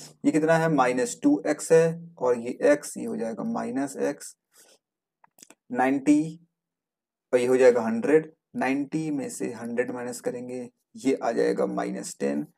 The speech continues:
minus एक्स equal to minus ten, यानी कि एक्स का value कितना हो गया, टेन। यानी कि ये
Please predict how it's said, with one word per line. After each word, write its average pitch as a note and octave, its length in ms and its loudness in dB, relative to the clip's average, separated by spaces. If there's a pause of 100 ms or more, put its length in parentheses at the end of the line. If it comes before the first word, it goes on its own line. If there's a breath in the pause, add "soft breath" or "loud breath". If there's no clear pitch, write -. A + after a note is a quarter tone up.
(260)
minus D#3 560 -2
एक्स B2+ 220 -6
equal A#2 300 -4
to A#2 140 -6
minus A#2 440 -6
ten, D3+ 220 -2
यानी A#2+ 260 -6
कि - 240 -16
एक्स - 160 -10
का - 120 -2
value A#2+ 180 0
कितना A#2+ 240 -8
हो A#2 140 -8
गया, C4 180 -6
टेन। - 360 -10 (2000)
यानी C3 280 -2
कि - 160 -8
ये A#2+ 320 -2